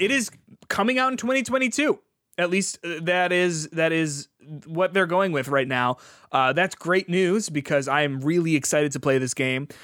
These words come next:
Um, yeah, th-, this would be, this could be, like, if it is as good as I think Dead Space two is, this could be one of my, like, all-time favorite games.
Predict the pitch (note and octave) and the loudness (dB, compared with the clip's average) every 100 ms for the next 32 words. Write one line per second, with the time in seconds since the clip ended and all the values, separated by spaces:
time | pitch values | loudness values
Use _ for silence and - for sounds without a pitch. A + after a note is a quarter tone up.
0 | - - - C3 B2+ B2 B2+ B2 _ _ | -20 -10 0 2 4 2 0 -8 _ _
1 | _ _ _ _ _ _ E3 D#3 D3 C3+ | _ _ _ _ _ _ 2 2 4 2
2 | - - - _ _ _ _ _ _ _ | -2 -12 -20 _ _ _ _ _ _ _
3 | _ F#3+ F#3 G3 G3 C4 - B3+ F#3+ F#3+ | _ -2 0 2 2 0 2 0 0 0
4 | A3+ A#3 - A#3 E3+ G3+ G3 F3+ E3 D#3 | 0 -2 -2 -2 0 0 0 2 2 0
5 | - - _ _ - - G3+ G3+ C4 B3 | -2 -14 _ _ -20 -6 -2 0 0 2
6 | A#3 F3+ E3+ F#3 D#3+ D#3+ D#3 C#3+ - C#3+ | 2 0 0 0 2 2 0 -4 -6 -2
7 | D3 D3 D3+ D3+ D3+ D3+ D#3 C3+ C#3 C3+ | 0 2 2 0 0 -2 -6 -2 -4 0
8 | C#3 C3+ - A3+ A3+ C3 D#3 E3 - - | -2 -2 -4 -2 0 0 0 -2 -8 -20
9 | - _ _ D#3 E3 - - - D#3+ D3+ | -20 _ _ 0 0 -2 -4 -2 0 0
10 | D3+ D3 C#3+ C3+ B2+ B2+ C#3 C3+ A#2 - | 2 2 2 2 0 -2 -2 -2 -2 -8
11 | _ _ _ - D#3+ C#3+ C#3+ D3+ B2 B2 | _ _ _ -4 0 0 0 -2 -4 -4
12 | B2+ - _ _ _ - B2+ B2+ - - | -8 -16 _ _ _ -6 -2 -2 -4 -8
13 | D2 - - | -8 -10 -12